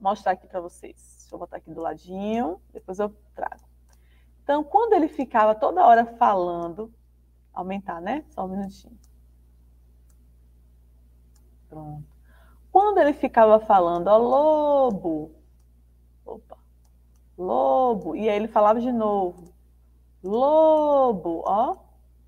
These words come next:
O que é que se formava, né?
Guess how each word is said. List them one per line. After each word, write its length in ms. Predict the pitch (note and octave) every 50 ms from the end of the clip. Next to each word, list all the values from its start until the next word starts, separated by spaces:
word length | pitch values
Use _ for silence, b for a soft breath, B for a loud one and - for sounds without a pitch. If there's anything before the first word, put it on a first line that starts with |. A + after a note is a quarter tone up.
| _ _ _ _ _ _ _ _ _ _ _ _ _ _ _ _ _ _ _ _ _ _ _ _ _ _ _ _ _ _ _ _ _ _ _ _ _ _ _ _ _ _ _ _ _ _ _ _ _ _ _ _ _ _ _ _ _ _ _ _
O 120 | D#4+ F4 F#4
que 140 | F#4 -
é 100 | G4 G#4+
que 80 | G#4+ G#4
se 180 | - - F4 D#4+
formava, 680 | - - B3 A#3 G#3+ G#3 F#3+ E3+ E3 E3 F3 F#3+ F#3+
né? 180 | F3 G3 C4